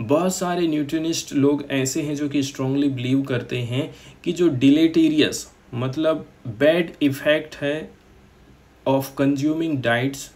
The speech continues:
with high G I, यदि आप हाई जीआई वाले food ले रहे हैं, इसका मतलब ये है उसका बुरा असर पड़ने वाला है।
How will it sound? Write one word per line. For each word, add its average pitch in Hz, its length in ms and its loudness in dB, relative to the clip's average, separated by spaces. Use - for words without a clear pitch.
with 160 200 -2
high 170 180 4
G 120 180 -2
I, 82 160 -4
यदि 185 280 4
आप 170 440 0
हाई 180 340 0
जीआई 165 300 2
वाले 151 260 2
food 147 260 0
ले 131 200 2
रहे 139 160 0
हैं, 139 100 0
इसका 135 220 -4
मतलब 123 360 -4
ये 131 260 2
है 127 180 -2
उसका 131 320 -8
बुरा 117 300 -6
असर 104 220 -8
पड़ने - 300 -10
वाला - 260 -12
है। - 140 -16